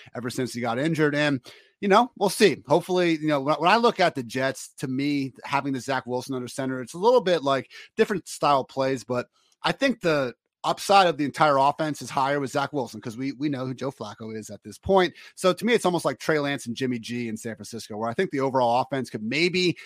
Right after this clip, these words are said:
the best, best versions with Zach Wilson, but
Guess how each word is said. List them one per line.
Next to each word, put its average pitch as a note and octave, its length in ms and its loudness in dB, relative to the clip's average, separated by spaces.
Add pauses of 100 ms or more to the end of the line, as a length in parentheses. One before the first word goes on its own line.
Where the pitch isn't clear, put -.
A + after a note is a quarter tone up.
(160)
the A#2+ 80 -8
best, D3+ 400 -2
best D3 260 -2
versions C3+ 500 -2
with A#2 180 -4
Zach B2 220 -2
Wilson, C#3 460 -2
but C3 220 -4